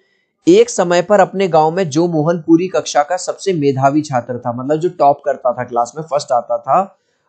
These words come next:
वह मोहन लखनऊ आने के बाद नौकरों जैसी जिंदगी बिता रहा था। अब देख रहे हो उस मोहन का जिंदगी कैसी हो गई, नौकरों जैसी।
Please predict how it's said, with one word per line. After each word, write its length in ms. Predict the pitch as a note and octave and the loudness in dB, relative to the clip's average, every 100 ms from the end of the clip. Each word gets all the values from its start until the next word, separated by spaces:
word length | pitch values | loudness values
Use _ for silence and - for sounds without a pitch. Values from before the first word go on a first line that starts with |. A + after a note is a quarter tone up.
| - | -8
वह 280 | A2+ F3+ G#3 | 0 2 2
मोहन 320 | F3 D#3+ F#3+ | 0 0 0
लखनऊ 440 | F3 D3+ E3 F3 | 0 0 0 0
आने 220 | D#3 D#3 D#3 | 0 0 -2
के 140 | - | -2
बाद 220 | C3+ F#3 D3+ | 0 -2 0
नौकरों 460 | C#3 D3+ E3+ F3+ | 0 0 -2 -2
जैसी 260 | D3+ C#3 D3 | 0 -2 -4
जिंदगी 340 | C3+ B2+ B2+ | -6 -8 -8
बिता 240 | A2+ G#2+ G#2+ | -8 -8 -8
रहा 140 | A#2 | -8
था। 260 | - G#2+ - | -12 -20 -8
अब 80 | A#2+ | -4
देख 200 | A#2+ D3+ | 0 0
रहे 60 | G#3 | 0
हो 60 | |
उस 240 | G3 E3+ E3+ | -2 -6 -2
मोहन 360 | D#3 D3 D3+ | 0 2 2
का 160 | D#3+ E3 D#3+ _ C3+ | 2 0 0 _ -14
जिंदगी 400 | C3 D3 D3+ D#3+ | -4 -2 -2 0
कैसी 260 | D#3 - | -2 2
हो 80 | D#3+ | 0
गई, 100 | F#3+ | 0
नौकरों 400 | F#3+ D3 C#3+ D3 | -2 -4 -2 -2
जैसी। 420 | B2 A2+ - - | -2 -6 -12 -14